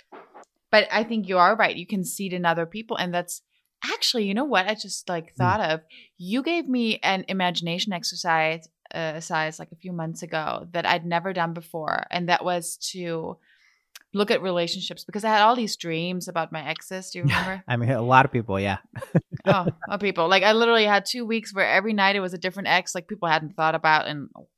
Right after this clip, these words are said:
Speaker 1: years. I was like,
Speaker 2: Why?
Speaker 1: "What
Speaker 2: You're
Speaker 1: about
Speaker 2: like,
Speaker 1: this dude?
Speaker 2: "Why?"
Speaker 1: God."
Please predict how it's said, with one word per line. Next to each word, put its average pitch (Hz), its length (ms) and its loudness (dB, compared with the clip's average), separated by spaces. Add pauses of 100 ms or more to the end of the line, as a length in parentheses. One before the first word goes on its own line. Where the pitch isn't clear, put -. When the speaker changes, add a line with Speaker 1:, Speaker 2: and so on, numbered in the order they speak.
(140)
Speaker 1:
years. 113 720 -6
I 104 60 -14
was 143 160 -14
like, 160 140 -4 (180)
Speaker 2:
Why? 143 380 12
Speaker 1:
"What 143 80 6
Speaker 2:
You're 156 80 10
Speaker 1:
about 151 60 8
Speaker 2:
like, 143 100 4
Speaker 1:
this 120 140 -2
dude? 131 80 4
Speaker 2:
"Why?" 147 420 12
Speaker 1:
God." 120 40 0